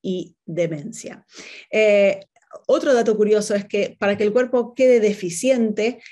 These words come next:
en vitamina B doce, pueden pasar, eh, años hasta, ¿sí? Puede, puede pasar mucho tiempo. Entonces,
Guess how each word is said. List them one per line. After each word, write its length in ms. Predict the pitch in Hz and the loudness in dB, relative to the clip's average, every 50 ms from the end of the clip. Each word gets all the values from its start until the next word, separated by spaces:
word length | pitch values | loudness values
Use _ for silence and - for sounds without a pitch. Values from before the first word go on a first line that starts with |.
| _ | _
en 140 | - 190 185 | -4 -4 -2
vitamina 540 | 185 180 175 185 180 185 196 208 208 202 202 | -2 -2 -2 -2 -2 0 0 0 0 0 2
B 140 | 202 196 202 | 2 2 2
doce, 320 | 214 220 214 - 233 226 | 0 0 -2 -2 -2 -4
pueden 240 | 220 226 269 320 302 | -2 0 0 0 0
pasar, 400 | 262 254 - 262 254 262 220 - - 170 190 180 - - - - | -2 -4 -4 -4 -4 -4 -4 -6 -10 -12 -14 -14 -14 -16 -12 -8
eh, 180 | - 180 - - - - | -8 -8 -8 -8 -8 -6
años 440 | 233 254 233 190 170 170 165 165 165 | -4 -4 -2 -2 -2 -4 -6 -8 -10
hasta, 360 | 165 165 - 165 165 - _ _ _ _ | -14 -16 -16 -18 -20 -20 _ _ _ _
¿sí? 340 | - - 175 190 226 226 - - - - _ _ | -12 -8 -6 -6 -6 -8 -10 -16 -20 -20 _ _
Puede, 260 | - 202 214 208 180 | 0 2 2 2 2
puede 220 | - - 226 233 226 | 2 0 0 0 0
pasar 240 | 254 - 247 240 | -2 -2 -2 0
mucho 380 | 233 233 240 240 - 247 202 - | 2 2 0 0 -2 -4 -6 -4
tiempo. 420 | - 220 196 160 151 147 - 160 | -4 -4 -4 -4 -4 -6 -8 -8
Entonces, 420 | 160 175 175 226 226 269 254 254 | -6 -6 -4 -2 0 0 -2 -2